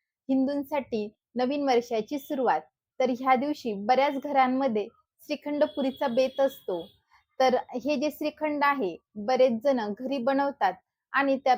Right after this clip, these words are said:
बरेच जण, अ, वेळेअभावी, अ, बाहेरून जे, अ, रेडीमेड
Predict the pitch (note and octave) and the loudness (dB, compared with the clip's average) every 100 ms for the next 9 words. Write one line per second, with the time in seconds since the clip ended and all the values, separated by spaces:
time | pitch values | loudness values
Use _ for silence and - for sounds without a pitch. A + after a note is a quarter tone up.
0 | B3 A#3 C#4 D4+ A#3+ D#4 C#4+ G3+ G#3+ _ | 0 -2 0 2 0 0 0 -2 -8 _
1 | _ - A3+ B3 C#4 C#4 - A#3+ C4 B3+ | _ -4 0 6 6 6 2 2 2 2
2 | G3+ G3 _ _ _ - G#3+ A3 A3 B3 | -2 -4 _ _ _ -6 -2 0 4 4
3 | C4 C#4 C#4 C4 B3 - B3 B3+ B3+ C4 | 4 0 2 2 0 0 2 4 2 2
4 | C4+ | 0